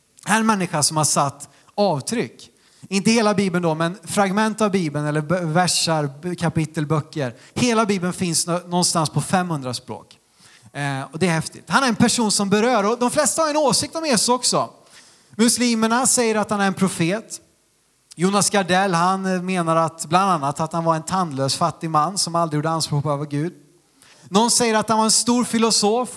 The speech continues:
Någon säger att han var en vis man. Någon säger att han var en, att han är en förebild. Jag ser upp till Jesus som en förebild.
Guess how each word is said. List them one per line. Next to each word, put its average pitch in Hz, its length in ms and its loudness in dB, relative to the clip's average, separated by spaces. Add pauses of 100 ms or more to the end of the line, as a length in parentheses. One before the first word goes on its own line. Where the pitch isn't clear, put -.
(560)
Någon 202 160 2
säger 233 200 2
att 220 100 0
han 214 100 2
var 220 120 4
en 214 80 0
vis 214 360 0
man. 208 420 0 (640)
Någon 220 220 4
säger 220 340 2
att 208 220 0
han 202 180 2
var 202 260 2
en, 190 320 -4
att 196 160 0
han 214 120 4
är 196 60 2
en 190 80 2
förebild. 185 640 0
Jag 240 220 0
ser 202 240 -2
upp 190 160 -2
till 202 100 -4
Jesus 170 220 0
som 175 120 -2
en 180 80 0
förebild. 151 520 -2